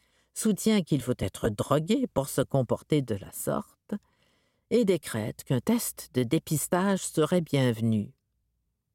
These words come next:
Flairant l'histoire juteuse, des médias emboîtent le pas. Pourquoi ne se soumet-elle pas à un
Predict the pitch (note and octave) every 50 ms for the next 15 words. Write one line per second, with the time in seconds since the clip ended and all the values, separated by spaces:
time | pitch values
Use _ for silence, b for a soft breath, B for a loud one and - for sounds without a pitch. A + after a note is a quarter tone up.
0 | _ _ _ _ _ _ _ _ _ - - - D3+ C#3+ C3 A#2+ - C3+ B2+ A#2
1 | G#2+ A2 A#2 A2+ - - - B2 G#2 F#2 G2+ - - C#3 C#3+ - - F#3+ G3+ G#3
2 | A3+ A3 - - - - - _ _ _ _ _ _ _ _ D#3 D3 F#3+ G3+ F#3
3 | E3 C#3+ B2 A#2 A#2 A#2+ C3+ C#3+ D#3+ F#3 G#3 A3 - _ A2+ B2 B2+ A#2+ B2 D3+
4 | F#3 - - B2+ A2 - _ - - - C#3+ - _ _ _ _ _ _ _ _
5 | _ _ _ _ _ _ _ _ _ _ _ _ _ _ _ _ _ _ _ _
6 | _ _ _ - B3 C4 - - - B3 B3 A#3+ G#3 E3+ D#3 - - E3 C#3+ -
7 | - - E3+ E3 D3 C#3 - - C#3 B2+ B2 - - C#3+ C#3 B2+ A#2+ - - -
8 | A#2 A#2+ B2 B2